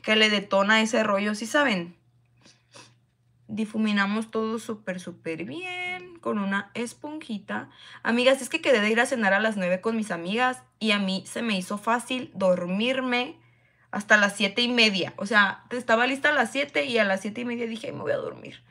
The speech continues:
Pero no podía hacer eso, me tenía que arreglar, o sea, me valió pura quesadilla, ¿sí saben?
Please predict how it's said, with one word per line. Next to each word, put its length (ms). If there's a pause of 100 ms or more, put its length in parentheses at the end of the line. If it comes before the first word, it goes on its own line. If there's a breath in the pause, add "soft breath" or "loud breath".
(300 loud breath)
Pero 220
no 220
podía 260
hacer 240
eso, 240
me 140
tenía 240
que 100
arreglar, 560
o 60
sea, 100
me 160
valió 340
pura 260
quesadilla, 640
¿sí 120
saben? 500